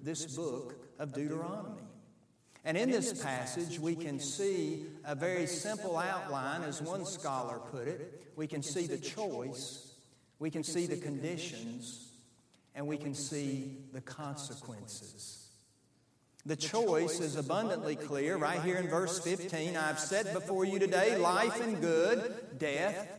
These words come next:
and evil." And if that's not clear enough, Moses reiterates this choice in verse nineteen. "I call heaven and earth to witness against you today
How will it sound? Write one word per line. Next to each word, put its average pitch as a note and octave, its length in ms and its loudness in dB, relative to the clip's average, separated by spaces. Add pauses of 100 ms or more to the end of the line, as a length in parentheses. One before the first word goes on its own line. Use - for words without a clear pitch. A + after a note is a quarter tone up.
(120)
and G#3 180 0
evil." B3 640 0 (720)
And F#3 100 0
if F3+ 80 0
that's A3 240 4
not G#3 300 2
clear A#3 340 4
enough, E3+ 380 4
Moses F3+ 560 2
reiterates F#3 760 6
this C#3 260 -2
choice E3+ 480 0
in F#3 140 0
verse G#3 320 4
nineteen. A3 600 0
"I D#3 140 2
call F#3 320 4
heaven G3 320 4
and G3 140 2
earth F3 280 2
to F3 80 2
witness G3 440 2
against F#3 480 -2
you F3+ 80 0
today D#3 600 2